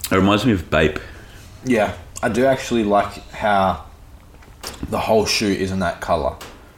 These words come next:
Speaker 2: you know how some of the foam posits are all just, like, all
Speaker 1: Yeah.
Speaker 2: red?
Speaker 1: Yeah, they've
Speaker 2: Um,
Speaker 1: got,
Speaker 2: I
Speaker 1: like,
Speaker 2: like
Speaker 1: the
Speaker 2: the
Speaker 1: swoosh
Speaker 2: Yeah, I like it. And the
Speaker 1: black.
Speaker 2: black,
Speaker 1: Yeah.
Speaker 2: um, detailing.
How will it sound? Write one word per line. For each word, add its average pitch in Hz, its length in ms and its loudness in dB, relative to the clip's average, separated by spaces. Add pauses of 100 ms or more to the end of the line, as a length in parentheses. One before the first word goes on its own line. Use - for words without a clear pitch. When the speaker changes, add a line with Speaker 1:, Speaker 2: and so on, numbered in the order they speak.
(180)
Speaker 2:
you 110 40 0
know 113 40 0
how 107 100 2
some 104 220 -2
of 104 80 -2
the 95 60 -2
foam 95 260 -2
posits 90 400 -2
are 90 120 2
all 90 280 0
just, 90 180 -4
like, 85 220 -2
all 90 100 2
Speaker 1:
Yeah. 78 160 6
Speaker 2:
red? 92 380 0
Speaker 1:
Yeah, 92 140 6
they've 80 160 6
Speaker 2:
Um, - 60 0
Speaker 1:
got, 90 100 4
Speaker 2:
I 90 60 4
Speaker 1:
like, 85 80 6
Speaker 2:
like - 80 2
Speaker 1:
the 85 120 2
Speaker 2:
the 85 80 -2
Speaker 1:
swoosh 78 380 2
Speaker 2:
Yeah, 104 200 2
I 98 40 4
like 101 260 2
it. 82 60 -4
And 95 160 -2
the - 20 2
Speaker 1:
black. 80 220 4
Speaker 2:
black, 90 400 -2 (160)
Speaker 1:
Yeah. 71 300 2 (140)
Speaker 2:
um, 71 440 -6 (520)
detailing. 82 520 -6